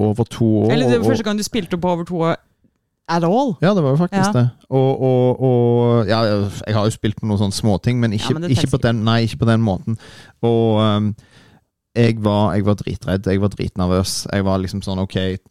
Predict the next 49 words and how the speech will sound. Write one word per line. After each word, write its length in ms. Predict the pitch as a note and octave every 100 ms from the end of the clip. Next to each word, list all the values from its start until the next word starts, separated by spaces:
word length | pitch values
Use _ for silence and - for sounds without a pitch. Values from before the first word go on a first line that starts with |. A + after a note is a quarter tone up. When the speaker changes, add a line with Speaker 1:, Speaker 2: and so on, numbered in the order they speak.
| G#2+
Speaker 1:
hvis 120 | G2
jeg 80 | F#2
fucker 320 | - F#2+ - F2+
opp 100 | -
nå, 200 | G2+ G2
bla, 160 | F#2+ F#2+
bla, 160 | F2 F#2
bla, 200 | F#2 F#2
klarer 340 | - G#2 F2+
jeg 80 | F#2+
å 20 |
slappe 400 | - G2 - -
av 160 | G2+ F#2+
på 80 | G#2
scenen, 380 | - G2+ G2 G#2+
klarer 200 | G2+ F#2
jeg 40 |
å 80 | G2
være 260 | F#2+ F2+ F2
meg 160 | F#2+
selv 420 | - - F#2 F#2+ G2+
og 60 |
alt 140 | G2 -
det 100 | G#2+
greiene 260 | G2 F#2+
der?» 200 | G2+ A#2+ A#2+ _ - - - _ -
Ehm, 800 | G#2+ G2+ G2+ G2 G2 G2 G2 F#2 -
og, 460 | G2+ G2+ G2+ G2+ G2
ehm, 560 | G2 G2 G2 G2 F#2+ - _ _ -
helt 420 | G2+ A#2 C3+ D3+
fram 380 | - A#2 A2+ B2
til 440 | - B2+ A2 G#2+ G#2 -
cirka, 640 | - A2+ - - A2 G#2 - _ _ _
det 80 | -
var 180 | - A2
vel 80 | A2
kanskje 280 | - A2 -
tre 280 | - G#2+ G#2+
kvarter 420 | - A2 - G#2+ A2
før 160 | A2
jeg 80 | G2+
skulle 240 | - A2+
spille, 400 | - G#2+ G2 C#3 D#3 _ _ _ _ _
så 140 | - B2
gikk 100 | A2+ B2+
jeg 120 | A#2
rundt 260 | A2+ A2+ -
og 120 | A#2
liksom 480 | G#2+ - A2 G#2+ G#2